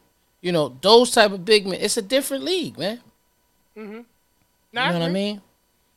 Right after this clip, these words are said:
Speaker 1: But to be honest with you, if these, if this duo clicks on all cylinders and not, and not be caught up in proving a point,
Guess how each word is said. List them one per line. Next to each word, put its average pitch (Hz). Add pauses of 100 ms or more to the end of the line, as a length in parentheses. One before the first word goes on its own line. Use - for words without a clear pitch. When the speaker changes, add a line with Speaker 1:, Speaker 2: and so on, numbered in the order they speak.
(540)
Speaker 1:
But 220
to 240
be 269
honest 277
with 214
you, 190
if - (440)
these, 214
if 175
this 233
duo 175
clicks -
on 151
all 151
cylinders 131 (1040)
and 151
not, 151 (440)
and 151
not 139
be 139 (1400)
caught 156
up 131
in 120
proving 151
a 127
point, 135